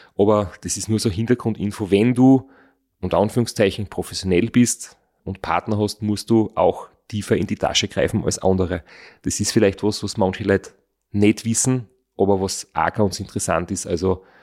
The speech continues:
man hat dann schon, ähm, es wird ein bisschen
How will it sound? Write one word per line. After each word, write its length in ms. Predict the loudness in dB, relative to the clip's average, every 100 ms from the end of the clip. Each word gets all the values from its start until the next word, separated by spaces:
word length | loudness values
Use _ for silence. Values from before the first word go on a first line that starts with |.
| _ _ _ _ _ _ _ -4
man 200 | -2 2
hat 200 | 2 2
dann 140 | 0
schon, 300 | 0 -2 0
ähm, 420 | 0 2 0 -4 -8 -18 -12
es 200 | -8 0
wird 120 | 2
ein 80 | 2
bisschen 460 | 2 -2 -2 -2